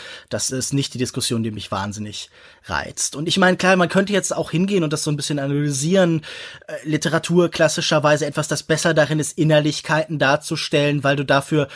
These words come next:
Instrumente hast, die unmittelbarer sind, weil auch die Wahrnehmungsform näher ist, zum Beispiel als am visuellen. Unser Inneres nehmen wir, wenn wir jetzt nicht synästhetisch veranlagt sind, nicht visuell automatisch wahr, auch wenn wir natürlich so,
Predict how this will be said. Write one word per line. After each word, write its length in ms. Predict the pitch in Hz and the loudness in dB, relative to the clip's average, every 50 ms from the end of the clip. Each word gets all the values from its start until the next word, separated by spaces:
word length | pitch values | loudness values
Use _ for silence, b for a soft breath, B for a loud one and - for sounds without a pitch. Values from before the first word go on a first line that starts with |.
| B B B B B - | B B B B B 0
Instrumente 640 | 180 160 - - - - 156 143 147 160 170 185 | 0 0 0 -2 -2 0 2 4 4 4 4 2
hast, 200 | 160 147 - - | 0 0 0 -4
die 40 | - | -4
unmittelbarer 720 | - 170 160 175 185 185 185 170 147 151 147 143 147 143 | 0 2 2 2 2 2 2 0 2 2 2 2 2 2
sind, 240 | 127 160 165 156 - | 2 2 0 2 2
weil 120 | 151 151 147 | 2 2 2
auch 100 | 143 - | 0 -2
die 160 | - 156 117 | -4 0 2
Wahrnehmungsform 1000 | 143 135 151 165 170 165 165 156 151 151 151 - - - - 151 143 143 147 143 | 4 4 6 6 4 4 2 2 2 0 0 -2 -4 0 2 2 4 4 2 2
näher 340 | 139 143 151 160 160 160 131 | 2 4 4 4 4 4 2
ist, 220 | 151 139 - - | -2 -6 -6 -4
zum 160 | - 156 139 139 | -4 -2 0 0
Beispiel 360 | 139 143 - - - 147 151 | 0 0 0 -2 -4 -6 -4
als 300 | 123 135 139 131 - 156 | -4 -4 -4 -4 -4 -2
am 200 | 143 139 139 B B B B B B B - | -2 -2 -2 B B B B B B B -4
visuellen. 720 | 139 151 135 151 156 - 151 151 170 180 175 175 160 - | -2 0 0 0 0 2 4 4 4 4 4 2 0 0
Unser 260 | 165 143 143 151 151 | 0 0 0 0 2
Inneres 400 | 160 165 175 165 156 160 - - | 2 2 2 2 2 2 0 2
nehmen 260 | 151 151 156 156 156 | 2 2 2 2 2
wir, 200 | 147 156 147 139 | 4 4 4 4
wenn 160 | 143 147 151 151 | 2 2 2 2
wir 80 | 151 | 0
jetzt 160 | 147 - - | 0 0 0
nicht 300 | 160 156 156 - - - - | 0 0 0 -2 -6 -10 -10
synästhetisch 720 | 151 117 143 143 143 - - - 147 147 - 170 147 - - | -6 -2 -2 0 0 -2 -2 -2 -2 -2 -2 -4 -4 -2 -2
veranlagt 480 | 147 - 151 156 156 147 143 139 - | -2 -2 0 0 2 2 0 0 0
sind, 240 | - 156 151 151 B B B B B B B | 0 0 0 -2 B B B B B B B
nicht 520 | - 147 160 170 175 - - - - - - | -2 2 2 2 2 0 -2 -6 -10 -16 -16
visuell 600 | 160 156 123 135 151 123 156 165 - 156 160 175 - | -14 -8 -4 -2 0 0 0 0 2 2 2 2 4
automatisch 760 | 151 156 165 156 - 170 160 160 156 - 165 151 - - | 4 4 4 4 2 0 2 2 0 0 -2 -4 -2 2
wahr, 260 | 147 139 143 143 - 131 | 4 4 4 4 4 2
auch 220 | 143 147 - - | 0 0 2 2
wenn 160 | 151 147 147 | 2 2 2
wir 80 | 156 147 | 2 2
natürlich 420 | 147 143 - 156 147 147 139 - | 0 0 0 -2 -2 -2 -2 -2
so, 280 | - 147 139 139 131 | 0 2 2 2 2